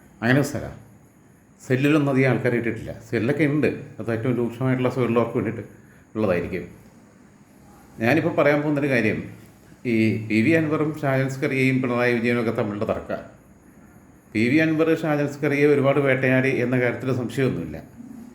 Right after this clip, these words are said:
അന്ന് നമ്മളൊക്കെ ഷാജൻ സ്കറിയുടെ കൂടെ തന്നെയാണ് ഏകദേശം തൊണ്ണൂറ് ശതമാനം നിന്നത്.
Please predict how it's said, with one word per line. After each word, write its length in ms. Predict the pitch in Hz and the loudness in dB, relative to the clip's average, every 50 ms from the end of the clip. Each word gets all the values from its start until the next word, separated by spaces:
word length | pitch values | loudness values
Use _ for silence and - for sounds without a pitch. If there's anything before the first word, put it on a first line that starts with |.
| - - - - - | -20 -20 -20 -14 -8
അന്ന് 140 | - 101 110 | -4 -2 -2
നമ്മളൊക്കെ 380 | 117 120 120 131 127 135 139 127 131 | 0 2 2 0 2 2 0 0 0
ഷാജൻ 240 | 151 139 135 135 135 | 0 2 2 2 0
സ്കറിയുടെ 340 | 127 - 151 147 143 139 147 | 0 0 2 2 2 2 2
കൂടെ 180 | 143 139 127 131 - | 2 0 0 0 -2
തന്നെയാണ് 380 | 127 127 127 123 123 120 120 - - - - - - - - - - | -2 0 0 0 0 0 -2 -4 -6 -10 -16 -18 -20 -20 -20 -14 -6
ഏകദേശം 340 | 135 123 120 123 117 131 127 | -4 0 2 2 2 2 0
തൊണ്ണൂറ് 280 | - 127 123 127 143 143 | 0 0 2 4 4 4
ശതമാനം 440 | 139 127 131 127 113 110 107 101 92 | 2 2 2 0 0 0 0 0 -2
നിന്നത്. 300 | 90 85 85 80 73 | -2 -2 -4 -4 -6